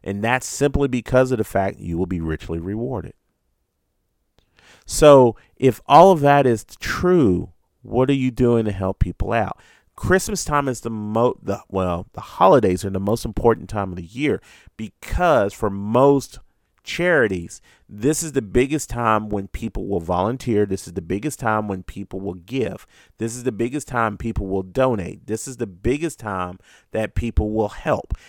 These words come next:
And so I'm asking you ahead of time to do something different this year. Start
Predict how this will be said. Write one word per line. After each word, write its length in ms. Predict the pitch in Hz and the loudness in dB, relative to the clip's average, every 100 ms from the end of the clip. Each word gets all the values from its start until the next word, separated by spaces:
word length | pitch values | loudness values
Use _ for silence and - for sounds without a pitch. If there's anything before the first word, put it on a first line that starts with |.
| - | -14
And 240 | - 117 113 | -6 -6 -4
so 380 | - 143 131 - | 2 2 2 0
I'm 300 | 117 117 - | -4 -4 -4
asking 580 | - 175 196 - 165 135 | -4 -4 -4 -8 -10 -8
you 300 | 120 123 120 | -4 -2 -2
ahead 480 | 101 - - 180 175 | -4 -8 -6 -2 -2
of 140 | - | -4
time 420 | - - - - _ _ _ _ _ _ _ _ _ _ _ _ _ _ | -10 -12 -12 -14 _ _ _ _ _ _ _ _ _ _ _ _ _ _
to 160 | - 117 | -10 -10
do 260 | 101 113 | -4 -4
something 1040 | 107 - - 170 175 170 - - - - 104 _ _ _ _ _ _ _ _ _ _ _ _ _ | -4 -4 -2 0 0 -4 -10 -10 -10 -20 _ _ _ _ _ _ _ _ _ _ _ _ _ _
different 420 | 139 147 117 107 - | -4 -2 -4 -10 -8
this 280 | 95 - | -10 -10
year. 300 | 87 85 - _ _ _ _ _ | -12 -12 -16 _ _ _ _ _
Start 880 | - - - - 170 123 95 - | -10 -8 -4 0 4 4 2 -4